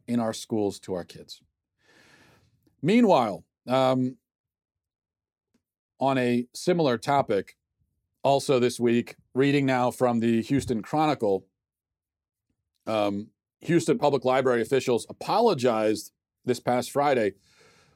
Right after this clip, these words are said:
for failing to conduct a background check on a registered sex offender who read books to children at an event hosted by drag queens. Once again, that is a sentence that ten years ago,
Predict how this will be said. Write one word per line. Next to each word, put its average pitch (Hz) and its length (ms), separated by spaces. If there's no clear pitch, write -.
for 147 320
failing 220 480
to 196 80
conduct 156 480
a 131 40
background 131 720
check 117 480
on 127 160
a 123 100
registered 143 640
sex - 340
offender 107 520
who 135 140
read 135 320
books 170 260
to 143 120
children 127 560
at 117 140
an 123 100
event 123 340
hosted 131 360
by 131 160
drag 131 380
queens. - 480
Once 120 260
again, 151 420
that 127 240
is 139 120
a 143 80
sentence 131 560
that 123 260
ten 139 220
years 156 260
ago, 104 420